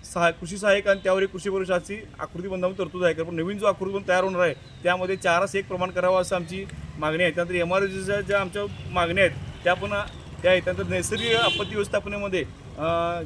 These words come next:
जी जबाबदारी दिलेली आहे ते त्या त्या विभागाने पार पाडावी अशा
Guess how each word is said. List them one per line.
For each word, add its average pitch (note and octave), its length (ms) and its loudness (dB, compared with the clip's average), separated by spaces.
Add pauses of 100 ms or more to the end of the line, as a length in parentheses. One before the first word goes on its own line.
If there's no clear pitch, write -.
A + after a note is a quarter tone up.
जी G3+ 100 -4
जबाबदारी G3 460 4
दिलेली F#3+ 280 -2
आहे F3+ 100 4
ते F3+ 120 -6
त्या F#3 180 0
त्या G3 160 -2
विभागाने F#3+ 320 2
पार F3+ 220 2
पाडावी F3+ 300 2
अशा F#3 300 0